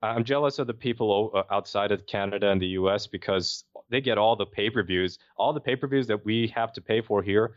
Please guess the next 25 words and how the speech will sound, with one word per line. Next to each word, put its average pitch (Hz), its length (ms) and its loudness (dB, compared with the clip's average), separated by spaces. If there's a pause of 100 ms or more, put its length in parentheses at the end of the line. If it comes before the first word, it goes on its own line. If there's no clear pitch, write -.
(120)
including 117 300 0
the 107 60 0
ones 101 220 0
that 90 120 0
aren't 95 200 2
on 90 160 2
dazon, 87 380 0
the 90 60 -2
ones 90 220 0
on 87 140 0
Showtime 87 560 -2
or 80 60 -6
Fox 90 320 -2
or - 20 -6
whatever, 90 440 -2 (680)
they're 117 100 0
part 139 240 -2
of 117 100 -2
dazon 98 400 0
subscriptions 95 600 -2
everywhere 98 360 0
else. - 340 -2 (960)
It's - 120 -10
like 107 140 -2
this, 120 200 -2